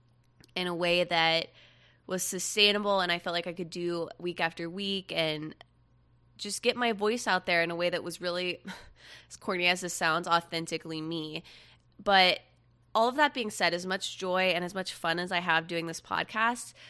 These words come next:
I would be lying if I said it doesn't take time and effort and money, and it takes up a lot of my thoughts during the, I mean, I, everything I do, I'm kind of thinking about, "Oh, what could I talk about?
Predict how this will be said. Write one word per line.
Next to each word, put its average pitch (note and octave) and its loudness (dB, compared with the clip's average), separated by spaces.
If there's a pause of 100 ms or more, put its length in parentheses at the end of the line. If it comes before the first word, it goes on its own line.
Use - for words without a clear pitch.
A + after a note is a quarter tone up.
(760)
I G#3+ 10
would A#3+ 4
be D#4+ 0
lying G3 8
if G3 -2
I G3 6
said F3 2
it E3 -2
doesn't E3+ 0
take E3+ 0 (640)
time E3 4
and E3 -4
effort E3+ 2
and E3 -4
money, F3 0
and D#3+ -4
it - -4
takes - -4
up B4+ -6
a F4 -6
lot A3+ 8
of C4+ -4
my A3 2
thoughts G3 2
during F#3 -2
the, E3+ -2
I D#3+ 2
mean, D#3+ -4
I, F#3 2 (140)
everything D4+ 0
I A3 4
do, G#3 0
I'm F#3+ 0
kind F#3 -4
of F#3 -6
thinking F#3+ -8
about, F3 -2
"Oh, A#3+ 0
what A3 -2
could C4+ -6
I B3+ 0
talk G#3+ -2
about? G3 0